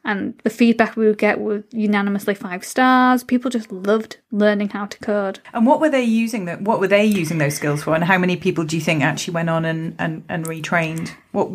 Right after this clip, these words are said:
Speaker 2: what was the, the consequence, the out-, output of that?
Speaker 1: Yeah, so, so the, the whole intention was, is that I was noticing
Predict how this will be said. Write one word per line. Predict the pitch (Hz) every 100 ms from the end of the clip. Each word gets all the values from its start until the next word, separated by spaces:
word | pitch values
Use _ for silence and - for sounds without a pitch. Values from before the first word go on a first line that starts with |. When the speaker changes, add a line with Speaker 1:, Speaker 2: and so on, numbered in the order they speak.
| 180 -
Speaker 2:
what | 202 -
was | 190
the, | - 180 175 -
the | 180
consequence, | 175 180 165 185 160 147 -
the | 160
out-, | 165 - - -
output | 175 - 196
of | 175
that? | 165 156 262
Speaker 1:
Yeah, | 294 302
so, | 220 262 -
so | - 269
the, | 254 - 262 254 -
the | 254
whole | 294 320
intention | 294 - 277 269 214
was, | 202 202
is | 208
that | -
I | 226
was | 262 254
noticing | 240 226 226 233 220 208 208